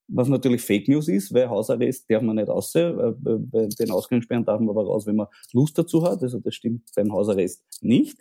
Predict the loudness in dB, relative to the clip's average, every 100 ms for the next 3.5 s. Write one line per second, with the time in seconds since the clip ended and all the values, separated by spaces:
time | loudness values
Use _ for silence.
0 | -20 -20 -2 0 2 2 2 2 2 2
1 | 2 2 0 0 2 2 0 -2 0 0
2 | 0 2 0 2 0 2 0 0 0 0
3 | 0 2 2 2